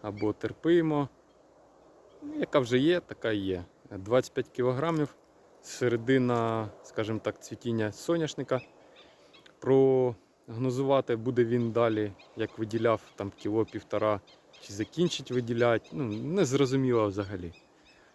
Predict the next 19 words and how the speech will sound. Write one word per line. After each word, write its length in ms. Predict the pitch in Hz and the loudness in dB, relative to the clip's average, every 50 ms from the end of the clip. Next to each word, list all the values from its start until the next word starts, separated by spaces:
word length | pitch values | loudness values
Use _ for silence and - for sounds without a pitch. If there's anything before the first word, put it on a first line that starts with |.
| _ | _
Тобто 180 | - 113 104 110 | -10 -8 -8 -2
двадцять 280 | 110 139 175 165 - - | 2 2 2 2 2 -4
п'ять 160 | 160 135 - | -6 -6 -4
кілограмів, 580 | - 147 151 151 156 185 208 202 185 175 165 - - | -2 0 2 2 2 0 0 0 -2 -4 -4 -6 -12
скажімо 380 | - - - 135 117 127 127 - | -20 -6 -6 -4 -2 -2 -4 -4
так, 100 | - - - - _ | -6 -10 -12 -14 _
корпус 380 | - 151 147 - - 127 - | 2 2 2 2 -4 -10 -12
повний, 380 | - - 139 131 123 123 117 110 - _ _ _ | -4 -2 -2 0 0 -2 -4 -4 -8 _ _ _
можна 280 | - 110 113 113 117 113 | -8 -8 -6 -4 -4 -2
відібрати 540 | 107 113 107 110 120 123 160 185 175 - 156 | -4 -4 -4 -4 -2 0 2 0 2 0 -2
один. 300 | 143 135 143 139 135 127 - _ _ _ _ _ - - - - - - - - - - - - - _ _ _ _ - - - - - - - _ | 0 0 0 0 -2 -6 -10 _ _ _ _ _ -20 -20 -20 -20 -20 -20 -20 -20 -20 -20 -20 -20 -20 _ _ _ _ -20 -20 -20 -20 -20 -20 -20 _
Це, 600 | - - - - 131 139 147 151 151 147 147 147 143 | -20 -10 0 2 4 4 4 4 4 2 2 2 2
напевно, 680 | 139 135 123 - - 127 131 123 127 127 127 127 123 113 - - - - _ _ _ - - _ _ _ - - - _ _ _ _ _ _ | 0 -2 -2 0 0 2 2 2 0 0 0 0 -2 -4 -6 -14 -20 -20 _ _ _ -20 -20 _ _ _ -20 -20 -20 _ _ _ _ _ _
половина 560 | - 120 120 131 127 117 131 151 160 147 135 123 | 0 4 4 4 4 6 4 4 4 4 0 0
буде 320 | 117 120 120 110 113 113 | 0 -2 2 2 4 2
або 220 | 113 110 113 120 | 4 2 0 0
менше, 380 | 120 120 131 135 135 - - 104 | 2 2 0 0 0 -2 -6 -12
чим 320 | - - 120 113 110 107 - - _ _ _ _ _ - | -6 -4 -4 -4 -4 -6 -10 -16 _ _ _ _ _ -14
від, 180 | 113 101 107 | -8 -8 -8